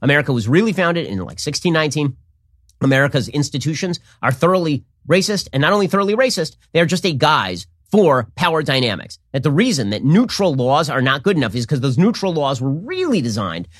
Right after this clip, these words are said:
in order to keep people of minority persuasion down. And the only way to create a fairer world is to have a coalition of the dispossessed that runs up against those institutions and then overwhelms them. And the N E A is pushing this stuff openly at this point.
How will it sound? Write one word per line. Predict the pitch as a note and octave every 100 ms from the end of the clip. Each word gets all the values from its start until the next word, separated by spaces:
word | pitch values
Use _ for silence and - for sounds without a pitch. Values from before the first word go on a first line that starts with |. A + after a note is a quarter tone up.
| -
in | D3+
order | F3 D#3+
to | -
keep | G#3+ E3 - _ -
people | G#3+ E3+ -
of | C#3
minority | C#3 C3+ D3 F3+ D3+ B2
persuasion | D3 C3 D3+ C#3 C3 A#2
down. | G#2 D#2 A1+ - _ _ _ _ _ _
And | D3+
the | F3+
only | G3+ G#3
way | C4+ A3 D#3+ - _ _
to | D#3+ C3+
create | - F#3+ G3+
a |
fairer | D#3 E3 D3
world | E3 G#3+ G3 - -
is | C#3
to | D#3+
have |
a | C3+
coalition | E3+ A3+ G3+ -
of | D3
the | B2+
dispossessed | C#3+ - A#2+ F3+ F#3 - _ _ -
that | A#2
runs | B2+ G3+ F#3
up | D#3+
against | D3+ D3+
those | D3 D3+
institutions | C3+ D3 D3 C3 C3+ C3
and | C#3
then | C3+
overwhelms | B2+ A#2+ A#2 G2+ F2
them. | D2+ C#2+ - _ _
And | C#3+
the | E3+ -
N | B3+
E | A3
A |
is | G#3 F3
pushing | - F#3 - E3+
this | -
stuff | E3 -
openly | D3 D3 C#3 F#2 D#2 - _
at | C#3
this | C#3+ B2+
point. | C3 E2+ C2